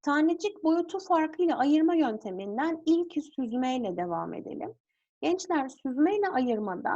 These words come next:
katı sıvı ya da katı gaz heterojen karışım olmalı.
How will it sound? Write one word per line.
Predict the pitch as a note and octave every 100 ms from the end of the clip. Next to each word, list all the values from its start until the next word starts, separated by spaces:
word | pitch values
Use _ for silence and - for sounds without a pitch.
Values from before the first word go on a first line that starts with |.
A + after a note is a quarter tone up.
| A#4+ _ _
katı | - E4 E4 G4+
sıvı | G4+ - A#3 F3+ E3+ - _ _ B3+
ya | C#4+ A3
da | F3+ G4+ - _ _
katı | - F4+ F#4 C#4
gaz | G#3+ -
heterojen | F4 F4 D4+ C#4 D#4 G4
karışım | G4 D4+ D4+ D#4 D#4+
olmalı. | B3 F3 E3 -